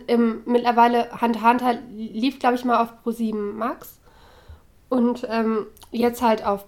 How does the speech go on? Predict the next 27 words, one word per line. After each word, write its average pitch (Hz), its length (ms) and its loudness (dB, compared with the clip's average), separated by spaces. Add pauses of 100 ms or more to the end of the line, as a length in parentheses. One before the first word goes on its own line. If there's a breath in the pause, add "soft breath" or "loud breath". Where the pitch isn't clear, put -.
Prime 247 380 2
und 202 100 -2
auf 190 140 -8
Netflix, 285 500 0
also 220 300 -4 (120)
direkt 233 320 -4
zwei 240 240 4
große 240 280 0
Streaming-Anbieter, 262 720 -2
wo 240 60 0
du 240 120 2
halt 233 120 2
direkt 233 300 -6
drei 226 80 0
Staffeln 226 360 -2
gucken 269 240 -4
kannst. 311 380 -2 (440 soft breath)
Ist 240 120 -2
ja 226 140 4
auch 269 60 6
nochmal 302 260 6
ein 285 80 0
großer 277 260 -2
Push 294 240 -4
für 285 80 -4
die 262 100 -4
Serie. 269 500 -2